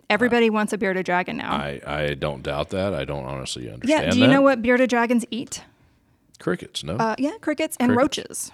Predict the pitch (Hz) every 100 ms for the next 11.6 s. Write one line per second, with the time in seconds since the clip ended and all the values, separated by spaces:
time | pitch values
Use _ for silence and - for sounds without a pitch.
0 | _ 117 87 101 78 69 69 - _ _
1 | 330 - 226 - - 262 262 277 294 339
2 | 330 294 247 294 - 277 254 240 - -
3 | 277 277 90 90 - 80 82 - 73 71
4 | 67 - 277 277 294 - 240 254 - -
5 | 285 269 320 254 254 277 277 254 208 220
6 | 269 - 220 233 311 - 208 208 220 226
7 | 214 220 240 226 277 320 - 220 220 214
8 | 214 220 220 208 - 480 - - 208 214
9 | 226 233 277 - _ _ 214 226 277 226
10 | 208 247 - 190 220 233 202 180 196 269
11 | 320 202 196 190 185